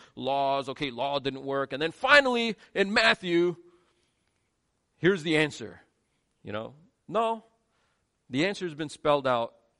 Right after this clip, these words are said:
all the way, and we don't leave this curse before we see it. "I'll put enmity between you and the woman." When you connect that serpent with who's behind the serpent, you're going to see that what,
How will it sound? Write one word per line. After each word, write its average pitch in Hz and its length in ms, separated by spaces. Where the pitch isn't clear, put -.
all 127 200
the 113 100
way, 113 440
and 113 120
we 120 100
don't 160 200
leave 151 280
this 123 180
curse - 520
before 123 260
we 120 80
see 214 220
it. 151 160
"I'll 180 180
put 208 240
enmity 185 420
between 135 420
you 180 320
and 143 140
the 131 60
woman." 127 480
When 113 160
you 123 80
connect 156 480
that 139 220
serpent 131 480
with 123 400
who's 151 220
behind 151 480
the 123 40
serpent, 113 480
you're 135 140
going 151 220
to 147 60
see 139 300
that 143 200
what, 131 160